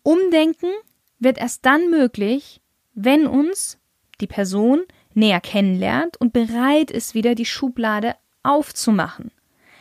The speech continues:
Das ist aber sehr schwierig. Schuld ist dann nämlich der Primacy-Effekt.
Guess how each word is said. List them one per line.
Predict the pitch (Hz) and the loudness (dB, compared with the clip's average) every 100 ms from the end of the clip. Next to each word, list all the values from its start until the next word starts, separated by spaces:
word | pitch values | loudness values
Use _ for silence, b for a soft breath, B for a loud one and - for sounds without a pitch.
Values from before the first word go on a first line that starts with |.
| b | b
Das | 226 277 | -12 -6
ist | 277 | 0
aber | 277 269 | 2 4
sehr | 226 254 254 | 4 4 2
schwierig. | 247 - 233 214 - - - _ b b b b b _ _ | 0 -2 0 0 -2 -14 -20 _ b b b b b _ _
Schuld | - - 339 320 | -8 2 4 4
ist | - | 2
dann | 254 247 | 2 4
nämlich | 233 220 | 2 0
der | 226 | -4
Primacy-Effekt. | - 233 226 208 - - - - - - - | -2 0 2 2 -2 -8 -10 -10 -14 -16 -20